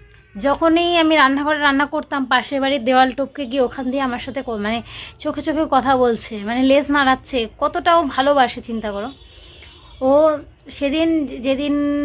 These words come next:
ওর অ্যাক্সিডেন্ট হলো, অ্যাক্সিডেন্টে মারা গেছে, যেদিন ওর অ্যাক্সিডেন্ট হলো, ওর বিকেলবেলাও আমি যখন পড়তে, মানে ছেলেকে নিয়ে পড়াতে দিতে যাচ্ছি, আমার পেছন পেছন গেছে। আমি রাস্তা থেকে,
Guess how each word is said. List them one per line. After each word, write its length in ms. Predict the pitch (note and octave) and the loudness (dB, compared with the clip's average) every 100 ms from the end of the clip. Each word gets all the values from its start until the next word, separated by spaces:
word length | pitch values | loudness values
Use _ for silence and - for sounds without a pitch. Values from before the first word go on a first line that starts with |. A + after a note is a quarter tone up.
| C#4+ C#4 - - | -4 -6 -14 -8
ওর 140 | C4+ | -2
অ্যাক্সিডেন্ট 600 | C4+ A#3 - C4+ C#4+ C#4 | 0 -2 -4 -2 0 0
হলো, 160 | A#3+ A3+ | 0 0
অ্যাক্সিডেন্টে 540 | A3+ A3 B3 A#3 A#3 | -2 -4 -6 -6 -6
মারা 260 | A#3 G#3+ G3 | -4 -4 -4
গেছে, 380 | F#3+ - C4 C#4 | -8 -6 -6 -4
যেদিন 300 | A#3+ A#3+ C4 | -4 -2 -2
ওর 120 | C#4 | 0
অ্যাক্সিডেন্ট 580 | C4 A#3+ - C4 C4+ B3+ | 0 -2 -6 -4 -2 -2
হলো, 360 | A#3+ A#3 F#4+ - - - - - - - | -2 0 -2 -4 -20 -20 -20 -20 -16 0
ওর 380 | C4 C#4 C#4+ B3 | 4 6 4 2
বিকেলবেলাও 640 | C4 D4+ D4+ D#4 D#4+ E4+ | -4 -2 0 2 6 6
আমি 220 | F4 D4+ | 6 2
যখন 300 | D4 D4+ D4+ | -2 -4 -4
পড়তে, 440 | C#4+ C#4+ - D#4 B3+ A#3+ | -4 -6 -4 -6 -6 -10
মানে 180 | B3 B3+ | -10 -8
ছেলেকে 320 | C#4 C#4 C#4 | -4 -4 -2
নিয়ে 160 | C#4+ C#4 | -2 -2
পড়াতে 360 | C#4 B3+ C4 | 2 2 0
দিতে 260 | C4+ C4+ C#4 | -8 -8 -4
যাচ্ছি, 420 | B3 - - C#4+ | -6 -6 -8 -4
আমার 180 | C4 C4 | -2 -4
পেছন 240 | C4 C#4 B3+ | -6 -4 -2
পেছন 300 | A#3+ A#3+ A3 | -2 -4 -4
গেছে। 200 | G#3 A#3 | -6 -6
আমি 120 | A#3 | -4
রাস্তা 320 | A3+ A3+ B3+ | -4 -6 -10
থেকে, 360 | A#3+ C4 D4+ | -8 -4 -4